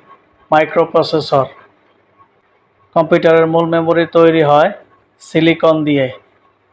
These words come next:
ইন্টারনেটের মাধ্যমে প্রদত্ত চিকিৎসা পদ্ধতিকে কি বলা হয়?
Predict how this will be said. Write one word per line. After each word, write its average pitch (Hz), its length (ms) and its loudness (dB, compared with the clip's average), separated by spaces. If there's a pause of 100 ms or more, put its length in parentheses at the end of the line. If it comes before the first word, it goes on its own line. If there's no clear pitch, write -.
(140)
ইন্টারনেটের 165 560 -2
মাধ্যমে 160 400 0
প্রদত্ত 165 440 -2
চিকিৎসা 165 500 -2
পদ্ধতিকে 160 600 0
কি 165 220 -4
বলা 156 300 2
হয়? 131 300 -2